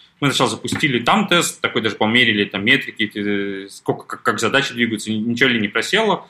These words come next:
все работало, собирали статистику там даже пару месяцев, все хорошо, потом раскатали уже там пошире на отдел, потом вообще сейчас на всю компанию, и даже сейчас уже вне I T далеко ушло, и там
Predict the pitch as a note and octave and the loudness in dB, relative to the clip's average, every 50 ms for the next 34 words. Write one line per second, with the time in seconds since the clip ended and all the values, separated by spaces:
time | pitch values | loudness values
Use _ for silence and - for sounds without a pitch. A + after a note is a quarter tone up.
0 | _ _ - - C3+ A#2+ A#2 A2+ B2 F3 G3 F3+ - D#3 C#3 C3 A#2+ - - B2 | _ _ -2 0 2 2 4 4 4 2 2 2 2 2 2 2 0 0 -2 0
1 | A#2+ A#2+ A#2+ A#2 G#2+ - A#2 G#2 C3 A#2+ - - - - G2 G2+ G2 G2+ G2 G2+ | 2 2 2 2 0 -2 -4 -6 -6 -6 -8 -8 -16 -16 -16 -12 -12 -12 -10 -4
2 | - - B2+ G#2+ G#2+ C#3+ G3 G3+ - - - A#2 - - - - - _ _ _ | 0 0 0 2 2 0 0 0 -2 -4 -6 -6 -6 -8 -20 -20 -20 _ _ _
3 | _ _ _ _ _ - - F3 F3+ - B2+ B2+ - G3+ G#3 F#3 C#3+ - D3+ D3 | _ _ _ _ _ -6 -2 -2 0 2 0 0 2 2 2 2 2 0 2 0
4 | C3 - - C3 C#3+ C3+ B2+ B2 A2+ A2 A#2 A#2 A#2 G#2 - A#2+ G#2+ - - A#2 | 0 0 0 0 2 2 2 2 2 2 0 0 -2 -2 0 0 0 0 0 0
5 | G#2 F#2+ F#2+ G2 G#2 - - A3 A3+ G#3 F#3 - - B2 - A2 G2+ G#2+ G2+ - | 0 0 -4 -6 -4 0 2 2 2 2 0 -2 -8 -8 -6 -4 -2 -4 -4 -4
6 | - A#2 - A2+ - - G#2+ - - - B2 A#2+ A#2+ F3+ F#3+ F#3+ D3 A#2+ A2 B2+ | -6 -6 -6 -6 -6 -6 -6 -6 -4 -2 0 0 2 4 4 4 4 2 2 2
7 | A#2+ A#2 G#2+ - - D3+ D3 C#3 B2 A2 A2+ A2 G#2 - A#2+ B2 A#2 A#2 A2 - | 2 2 0 0 0 0 0 0 0 0 -2 -2 0 0 2 4 4 4 2 0
8 | C#3+ A#2+ A#2 C3+ - - B2+ G#2+ G#2 - - - E3 D3 A2 F#2+ - - F2+ | 0 -2 -2 -2 -2 0 0 0 0 -2 0 0 2 2 2 0 -2 -8 -16